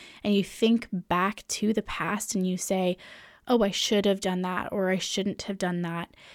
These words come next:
that's putting you back in the past.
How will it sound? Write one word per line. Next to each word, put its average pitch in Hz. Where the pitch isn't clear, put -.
that's 240
putting 294
you 311
back 170
in 196
the 180
past. -